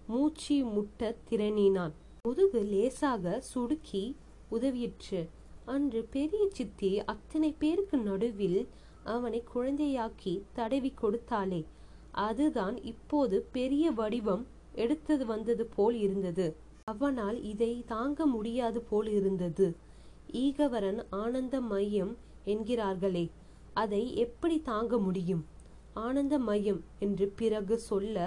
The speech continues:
அவர்களுக்கு உயிர் உடம்பும் இப்படி மிஞ்சியிருந்தன. பாவாடியும் எஸ்கெட் பின்னலுமாக உட்கார்ந்து பத்து வயதில் இந்து சாப்பாடும் போடுவது போலிருந்தது அப்புவுக்கு.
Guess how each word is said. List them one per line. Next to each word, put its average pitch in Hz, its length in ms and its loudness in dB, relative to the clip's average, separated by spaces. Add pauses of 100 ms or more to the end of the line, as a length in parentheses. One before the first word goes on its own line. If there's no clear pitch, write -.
(160)
அவர்களுக்கு 196 800 0 (480)
உயிர் 247 440 4
உடம்பும் 208 520 2 (260)
இப்படி 269 420 0
மிஞ்சியிருந்தன. 202 920 0 (540)
பாவாடியும் 247 760 -2
எஸ்கெட் - 480 -6
பின்னலுமாக 214 840 -2
உட்கார்ந்து 196 640 -4 (420)
பத்து - 360 -6
வயதில் 240 460 0
இந்து 214 300 2 (120)
சாப்பாடும் 254 600 -4
போடுவது 202 560 -2
போலிருந்தது 185 800 0 (440)
அப்புவுக்கு. 180 680 -4